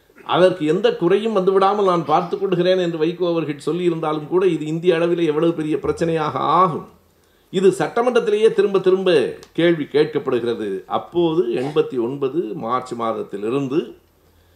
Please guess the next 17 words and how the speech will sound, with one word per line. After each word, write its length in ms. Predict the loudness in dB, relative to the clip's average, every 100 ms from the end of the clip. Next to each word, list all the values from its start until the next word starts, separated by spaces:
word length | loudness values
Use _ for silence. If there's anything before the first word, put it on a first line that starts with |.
| _ _ 0
வைகோ 340 | 2 2 4 4
அவர்களினுடைய 960 | 4 2 2 0 0 2 4 6 4 -2 -10
ஈழத்திற்கான 760 | -4 0 0 0 -2 -2 0 0
ரகசிய 540 | 2 0 0 0 0
பயணம் 400 | 0 0 0 -2
குறித்து 340 | -4 -6 -4 -4
சட்டமன்றத்தில் 720 | -4 -4 -4 -4 -6 -6 -2
எழுந்த 280 | -2 -2 -2
கேள்விகள் 520 | -2 -2 -4 -6 -6
எல்லாவற்றையும் 840 | -4 0 0 0 -2 -4 -8 -6
நான் 300 | -6 -8 -6
தொகுத்து 440 | -4 -4 -8 -6
என்னுடைய 360 | -6 -4 -4 -6 -6 -6
ஈழம் 260 | -6 -8
தமிழகம் 420 | -6 -6 -4 -6 -8
என்னும் 220 | -8 -12
புத்தகத்திலே 640 | -8 -6 -6 -4 -4